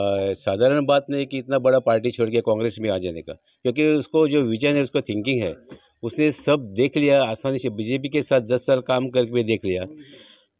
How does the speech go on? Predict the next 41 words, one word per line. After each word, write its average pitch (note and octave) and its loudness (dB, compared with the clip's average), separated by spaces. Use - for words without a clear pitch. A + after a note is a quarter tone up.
क्योंकि D#3+ 2
वो F#3 6
बीजेपी D#3 2
पार्टी D#3 2
उस C3+ -6
वक्त D3+ 0
जो C#3+ -2
पर्रिकर C3+ 0
के C#3+ 0
साथ C#3 0
थी, C#3 -2
बहुत A#2 0
अच्छी G2+ -4
थी, F#2 -8
चलाया C#3+ 4
उसने, G#2+ -2
शासन C3 -4
चलाया। G#2+ 0
और C3+ 2
कांग्रेस C#3+ 2
को D#3+ 4
थोड़ा D3 2
ब्रेक C#3+ 0
देके, C#3+ -2
लोगों B2 0
ने D3 0
उनको C3+ -2
चांस B2+ 0
देके A#2 -2
भी C3+ -2
देखा। A2 -2
लेकिन D#3 2
अभी E3 4
जो G3 0
हालत C3+ 0
ऐसा D3 -2
हुआ D3+ 2
है B2 2
कि D3+ -4
बीजेपी C3+ 2
वाले D3+ 2